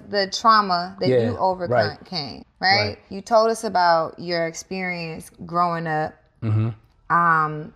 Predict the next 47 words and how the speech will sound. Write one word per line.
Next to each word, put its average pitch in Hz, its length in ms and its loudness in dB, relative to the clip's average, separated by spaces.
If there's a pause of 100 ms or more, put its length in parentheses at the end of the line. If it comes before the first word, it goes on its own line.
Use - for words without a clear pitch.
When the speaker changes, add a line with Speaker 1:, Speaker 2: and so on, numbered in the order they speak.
(140)
Speaker 1:
and 180 300 0
how, 180 480 4
one, 190 680 2
before 220 460 0
you 202 260 -6
found, 165 720 -2
like, 170 240 -6
your 156 180 0
peace 196 380 -4
and, 165 180 -6
and, 160 160 -6
like, 151 180 -2 (120)
your 160 200 -4
soul 208 320 2
kinda 170 220 -8
woke 170 220 -2
up - 280 2
realizing 165 680 0
the 160 60 -8
love 156 220 -4
you 160 60 -10
felt 156 240 -2
with 170 160 -10
God, 190 420 4 (320)
you 220 140 2
were 214 100 6
just 196 220 -6
kinda 190 240 2
living, 208 400 2
drinking 185 300 -2
Hennessy, 202 420 2
living 185 240 0
with 175 160 -6
the, 180 260 2
the 180 80 -6
Speaker 2:
Yeah. 175 100 -2
Speaker 1:
boys 175 240 2
on 160 120 -10
the 160 60 -10
street, 139 260 -10
right? 170 360 0
Speaker 2:
Yeah. 170 360 -6
Speaker 1:
That's 185 260 0
part 196 280 4
of 170 40 2
the 165 100 -2
trauma. 98 400 -8